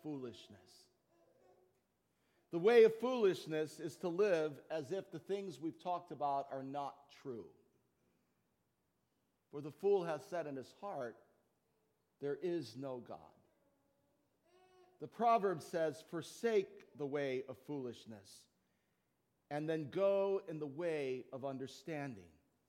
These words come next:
The path of life in Christ is so clearly laid out. The Spirit has filled the church with authority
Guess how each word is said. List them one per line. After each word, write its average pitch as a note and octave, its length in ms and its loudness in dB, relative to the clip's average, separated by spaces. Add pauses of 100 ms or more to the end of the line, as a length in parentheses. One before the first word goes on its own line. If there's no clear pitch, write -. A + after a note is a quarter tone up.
(1400)
The B2 60 -16
path A3+ 540 0
of F3 120 -6 (160)
life G3+ 400 4
in F#3+ 120 -4
Christ F#3 560 -4
is D#3+ 120 -12
so G#3+ 300 -2 (240)
clearly G3+ 460 2
laid F3+ 240 -2
out. A#2 260 -6 (1200)
The C#3+ 80 -12
Spirit A3+ 500 4
has F#3+ 280 2
filled G#3+ 300 6
the F#3 80 -4
church G#3 460 4
with F#3+ 160 -4
authority G3 680 -2